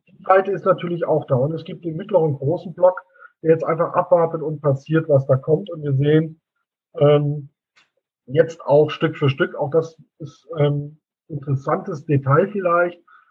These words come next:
Wir haben alle Arbeitsplätze ja jetzt markiert, auf Abstand getrimmt, wir haben Plexiglasscheiben drinne, wir haben in die Arbeitsorganisation eingegriffen, in die sogenannten Pünktchenpläne,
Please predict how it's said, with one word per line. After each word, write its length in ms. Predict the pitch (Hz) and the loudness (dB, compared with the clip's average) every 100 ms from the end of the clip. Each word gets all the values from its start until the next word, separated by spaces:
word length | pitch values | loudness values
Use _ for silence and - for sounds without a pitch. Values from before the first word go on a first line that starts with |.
| _ _ _ | _ _ _
Wir 180 | 160 143 | -4 0
haben 520 | 139 156 156 160 156 156 | 2 2 4 2 2 -6
alle 240 | 139 170 | -2 -2
Arbeitsplätze 560 | - 175 170 170 165 165 | 2 0 0 0 -2 -2
ja 140 | 156 | -2
jetzt 260 | 151 151 _ _ _ | -2 -4 _ _ _
markiert, 800 | 127 135 - - 151 160 160 156 | -6 -6 -6 -6 2 6 6 4
auf 220 | - 160 - | -8 -8 -8
Abstand 480 | 135 - - 147 143 | -14 -12 -10 -10 -8
getrimmt, 520 | 151 - 156 151 147 | -12 -10 -4 -4 -4
wir 120 | 156 | -4
haben 160 | 147 147 | -4 -4
Plexiglasscheiben 880 | 151 151 160 139 147 139 143 147 143 | -4 -4 -6 -10 -8 -6 -4 -4 -2
drinne, 300 | 139 147 147 _ - _ | -2 -2 -4 _ -20 _
wir 80 | 151 | -6
haben 100 | 160 | -2
in 60 | |
die 120 | 160 - | -2 2
Arbeitsorganisation 1040 | 170 175 170 156 165 165 151 139 160 160 | 4 4 2 -2 -2 -2 -4 -2 -2 -2
eingegriffen, 640 | 147 160 156 139 156 160 | -2 -2 -2 0 0 0
in 80 | 151 | -4
die 120 | 151 | -2
sogenannten 560 | 135 156 156 147 139 143 | -2 -2 -2 -6 -8 -6
Pünktchenpläne, 920 | 175 208 208 175 160 160 165 165 165 | -2 -2 -4 -10 -6 0 4 4 2